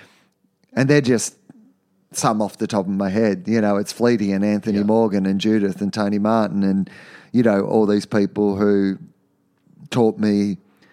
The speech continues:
Speaker 1: how to do something that I, as a kid from a dairy farm, had no fucking idea how to do. So, um, you know,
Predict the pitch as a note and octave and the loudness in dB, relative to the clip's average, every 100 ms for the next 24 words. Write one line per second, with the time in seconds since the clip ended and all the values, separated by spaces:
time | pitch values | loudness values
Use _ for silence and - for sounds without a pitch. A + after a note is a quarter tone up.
0 | _ A2 G2+ G#2 G2 G#2 G2+ G2+ F#2 G2+ | _ -2 0 0 2 0 0 -4 -2 -2
1 | G2 G2 F#2+ - G2 G2+ F#2 - G#2+ F2 | 0 0 -2 -2 -2 0 -2 -4 -4 -2
2 | G#2 G2+ F#2 G2+ G2+ F#2 G2+ F#2+ G2 G2 | -2 -2 0 0 0 -2 -4 -2 -4 -4
3 | G2 G2+ F#2+ G2 G#2+ G2+ G2 G2+ G2+ G#2 | -2 0 -2 -4 -6 -4 -4 -4 -4 -4
4 | G2 F#2 F#2 G#2 G2 G2+ F#2 A2 G#2 G#2 | -4 -6 -2 -2 -2 -4 -4 0 2 2
5 | G2+ - - - - _ _ _ - - | 0 -4 -16 -20 -20 _ _ _ -18 -4
6 | A2 A2 A2 G#2 G#2+ D#3+ C#3+ | 0 0 0 -6 -2 2 2